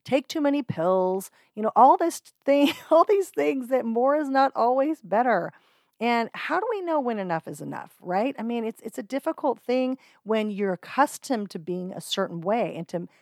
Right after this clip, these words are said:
to change habits. But, um, yeah, I was, I was reading through this, this book that, uh,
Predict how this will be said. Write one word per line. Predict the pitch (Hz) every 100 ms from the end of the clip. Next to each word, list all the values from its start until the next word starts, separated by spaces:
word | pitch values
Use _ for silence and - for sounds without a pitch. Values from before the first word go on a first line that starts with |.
| _
to | 185
change | - 185 190 254
habits. | - 170 214 - - - - - _ _ _ _ 165
But, | 185 175 170 180
um, | 160 160 160 - _ _ _ _ _ -
yeah, | 185 202
I | 196
was, | 208 214 - _ _
I | 214
was | 220
reading | 247 269 269
through | - 226 220 214 202
this, | 190 185 -
this | - 190 185 -
book | 170 202 196 _ -
that, | 185 - -
uh, | 170 160 170